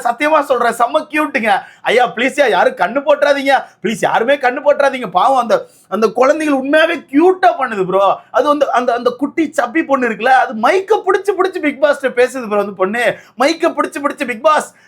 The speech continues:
பிக் பாஸ்ன்னு" சொல்லி பேசுறது, ஐயோ, பார்க்க அவ்வளவு அழகா இருக்கு ப்ரோ.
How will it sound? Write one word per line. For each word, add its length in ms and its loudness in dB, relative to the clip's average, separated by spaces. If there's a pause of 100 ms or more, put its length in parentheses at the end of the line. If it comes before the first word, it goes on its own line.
பிக் 220 -2
பாஸ்ன்னு" 360 0
சொல்லி 120 0
பேசுறது, 540 0 (760)
ஐயோ, 320 4
பார்க்க 460 0
அவ்வளவு 360 2
அழகா 300 2
இருக்கு 200 -2
ப்ரோ. 220 2